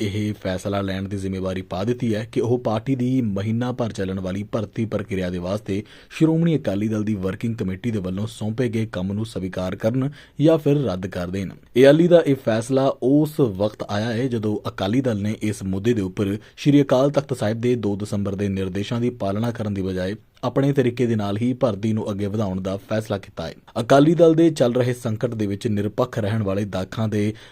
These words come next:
ਵਿਧਾਇਕ ਇਆਲੀ ਨੇ ਸੋਮਵਾਰ ਨੂੰ ਆਪਣੇ Facebook ਅਕਾਊਂਟ ਦੇ ਉੱਪਰ ਲਿਖਿਆ ਹੈ ਕਿ ਉਹ ਸ਼੍ਰੀ ਅਕਾਲ ਤਖਤ ਸਾਹਿਬ ਨੂੰ ਪੂਰੀ ਤਰ੍ਹਾਂ ਦੇ ਨਾਲ ਸਮਰਪਿਤ ਹਨ ਅਤੇ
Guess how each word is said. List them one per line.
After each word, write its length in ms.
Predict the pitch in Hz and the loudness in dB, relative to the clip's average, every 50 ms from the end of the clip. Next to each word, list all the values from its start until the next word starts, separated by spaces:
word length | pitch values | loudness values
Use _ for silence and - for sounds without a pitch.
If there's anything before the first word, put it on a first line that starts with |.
| - - 110 | -14 -8 -2
ਵਿਧਾਇਕ 460 | 104 110 110 110 92 92 117 113 - | 0 0 0 2 0 0 -2 -2 -2
ਇਆਲੀ 500 | 95 - - 104 120 123 131 135 147 160 | -2 -2 0 2 2 4 4 4 4 4
ਨੇ 180 | 151 143 143 151 | 6 4 4 4
ਸੋਮਵਾਰ 540 | 147 - - 113 110 107 110 107 110 120 120 | 2 0 0 0 0 2 2 2 2 0 0
ਨੂੰ 200 | 123 127 131 131 - | 0 -2 -2 -2 -2
ਆਪਣੇ 300 | 113 107 - 113 107 104 - - | -4 -4 -2 -2 -4 -4 -4 -2
Facebook 500 | - 123 135 131 127 120 127 123 - - 110 | 0 0 0 0 0 -2 -4 -2 -4 -4 -6
ਅਕਾਊਂਟ 340 | 107 - 98 98 104 110 104 | -6 -4 -4 -4 -4 -2 -2
ਦੇ 80 | 107 | -2
ਉੱਪਰ 220 | 101 98 - 104 95 | -4 -2 -2 -4 -4
ਲਿਖਿਆ 300 | 92 92 92 - 123 120 | -4 -4 -2 0 0 0
ਹੈ 120 | 120 123 | 0 -2
ਕਿ 160 | 123 - 143 - | -4 -4 -4 -2
ਉਹ 260 | 120 110 117 123 127 | -2 0 2 2 2
ਸ਼੍ਰੀ 300 | 120 - 123 113 110 107 - - 101 | 0 0 -2 -2 -2 -2 -2 -6 -6
ਅਕਾਲ 320 | - - 98 98 110 117 | -4 -4 -4 -4 -4 -4
ਤਖਤ 300 | 113 117 113 113 - 101 | -2 -4 -4 -4 -6 -6
ਸਾਹਿਬ 280 | - - 90 98 101 104 | -4 -4 -4 -2 -2 -2
ਨੂੰ 140 | 104 104 104 - | -4 -6 -6 -4
ਪੂਰੀ 280 | - 143 160 170 180 170 | 0 2 2 2 2 0
ਤਰ੍ਹਾਂ 280 | 147 147 135 127 123 117 | 0 0 -2 0 0 -2
ਦੇ 100 | 107 98 | -2 -2
ਨਾਲ 200 | 90 95 101 107 - - | -2 -4 -6 -8 -8 -8
ਸਮਰਪਿਤ 440 | 101 98 98 98 - - 104 - - - | -4 -4 -4 -4 -4 -6 -8 -8 -6 -4
ਹਨ 160 | 110 110 101 90 - _ _ - - - - 113 | -4 -4 -4 -4 -8 _ _ -20 -18 -10 -8 -6
ਅਤੇ 260 | 110 - 123 107 107 | -2 0 0 0 -2